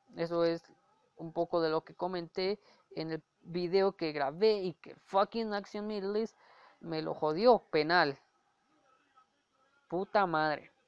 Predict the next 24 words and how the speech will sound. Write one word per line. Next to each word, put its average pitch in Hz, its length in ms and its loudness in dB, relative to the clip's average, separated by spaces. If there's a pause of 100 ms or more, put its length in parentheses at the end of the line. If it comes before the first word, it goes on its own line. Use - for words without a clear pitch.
(1800)
El 175 100 2
partido 269 360 4
anterior 269 300 0
no 285 120 2
estuvo 240 220 -6
muy 220 200 -4
padre, 180 320 2
que 147 120 -8
digamos, 196 520 -6 (920)
pe-, 160 300 -2 (3250)
¿Qué 165 180 0
tarjeta? 180 540 -4
¿Tarjeta 185 420 -6
qué? 202 260 -6
Que 170 100 -8
no 170 120 -4
sea 202 160 2
roja, 190 360 0 (120)
que 160 120 -2
no 170 160 -2
sea 196 120 -2
roja. 185 420 -4
Mm, 156 300 -8 (160)
bueno, 110 320 -10